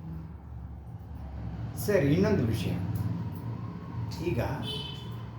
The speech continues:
ಸ್ನಾನ ಮಾಡಿ ಬರ್ತಾರೆ, ಬಿಸಿ ನೀರು ಅಥವಾ ಏನೋ ಸ್ನಾನ ಮಾಡಿ ಬಂದಾಗ ಕೆಲವರಿಗೆ ಬಿ ಪಿ ಜಾಸ್ತಿ ಆಗುತ್ತೆ.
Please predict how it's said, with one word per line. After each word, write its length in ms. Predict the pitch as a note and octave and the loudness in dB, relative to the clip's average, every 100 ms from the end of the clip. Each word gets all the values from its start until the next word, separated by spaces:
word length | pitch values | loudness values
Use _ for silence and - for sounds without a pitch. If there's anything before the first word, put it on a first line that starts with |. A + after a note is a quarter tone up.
| - - - - - - - - - - | -8 -10 -12 -14 -14 -12 -12 -10 -12 -10
ಸ್ನಾನ 400 | - F#3 F#3+ G#3 | -4 4 6 8
ಮಾಡಿ 180 | D#3+ B2+ | 8 6
ಬರ್ತಾರೆ, 380 | A#2+ G#2+ F#2+ - - - - - - - B2+ | 4 2 -2 -4 -8 -14 -14 -16 -16 -12 0
ಬಿಸಿ 320 | A#2+ A#2 C3 | 2 4 6
ನೀರು 340 | A#2+ A#2 A#2+ B2 | 8 6 6 4
ಅಥವಾ 260 | A2+ A#2+ | 2 2
ಏನೋ 260 | B2 C3+ D3 - - - - - - - - | 6 8 6 2 -6 -20 -20 -14 -14 -14 -8
ಸ್ನಾನ 320 | C#3+ D#3+ F3+ | 0 4 4
ಮಾಡಿ 220 | E3 D3 C3+ | 6 4 6
ಬಂದಾಗ 320 | C3+ B2+ C3 | 6 6 4
ಕೆಲವರಿಗೆ 880 | - C3 B2+ A#2+ A#2 G3+ - - - - | 2 4 6 6 6 4 2 -10 -20 -4
ಬಿ 160 | D3 E3+ | 0 2
ಪಿ 140 | G3 | 0
ಜಾಸ್ತಿ 440 | D3 A#2+ A#2 - A2 | 2 2 2 -2 -4
ಆಗುತ್ತೆ. 380 | - - - | -6 -12 -12